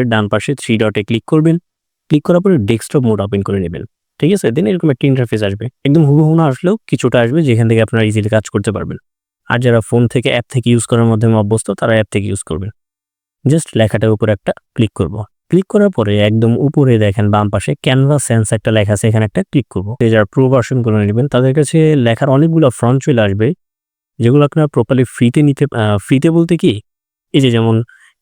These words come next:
এখানে যেগুলো আছে সবগুলো আপনার প্রো ভার্সনের। এ দেখছেন, এই যে প্রো টুপির মতো চিহ্ন, এখানে সবগুলো প্রো ভার্সনের।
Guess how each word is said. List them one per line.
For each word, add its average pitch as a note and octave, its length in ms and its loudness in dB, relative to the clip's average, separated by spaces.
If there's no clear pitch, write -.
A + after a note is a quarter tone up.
এখানে B2+ 200 2
যেগুলো A#2 260 2
আছে C3 160 -2
সবগুলো A2 360 0
আপনার G#2 200 -2
প্রো A2+ 240 -2
ভার্সনের। G#2 440 -2
এ G#2+ 80 -6
দেখছেন, A#2+ 300 0
এই G#2+ 80 0
যে G#2 120 0
প্রো G#2+ 240 -2
টুপির C3 220 2
মতো G#2 200 0
চিহ্ন, G2+ 240 0
এখানে D3 140 2
সবগুলো D#3+ 300 0
প্রো D#3 180 0
ভার্সনের। G#2 440 0